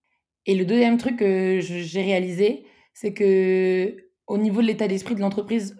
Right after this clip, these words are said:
euh, que j'avais envie de rejoindre et au niveau de sa mentalité, je voulais, euh, rejoindre une entreprise dans lesquelles,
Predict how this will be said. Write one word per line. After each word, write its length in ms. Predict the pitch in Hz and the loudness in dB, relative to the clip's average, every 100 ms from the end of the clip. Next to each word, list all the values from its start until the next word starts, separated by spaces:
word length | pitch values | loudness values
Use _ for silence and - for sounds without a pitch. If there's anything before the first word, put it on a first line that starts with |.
| - | -8
euh, 420 | 190 180 180 185 233 - _ | -6 -4 -4 -6 -10 -16 _
que 100 | - | -4
j'avais 200 | 190 190 | -2 0
envie 200 | 190 185 | 0 0
de 60 | 190 | 0
rejoindre 460 | 190 185 214 247 247 - _ - | 0 0 0 0 -2 -10 _ -4
et 60 | 202 | -2
au 60 | |
niveau 180 | 202 202 | 0 0
de 60 | 202 | -2
sa 100 | 196 | -2
mentalité, 720 | 196 196 196 190 220 233 - _ _ _ _ | -2 -2 -4 -2 -2 -2 -6 _ _ _ _
je 120 | - 185 | -10 -4
voulais, 460 | 214 220 220 226 202 | -2 -2 -2 -4 -6
euh, 420 | 180 175 175 185 - | -4 -4 -4 -8 -4
rejoindre 320 | 220 214 226 | -2 0 0
une 80 | 220 | -2
entreprise 460 | 202 202 214 240 | -2 -4 0 0
dans 120 | 190 190 | 2 -2
lesquelles, 540 | 185 196 214 233 240 | -2 -2 -2 -2 -4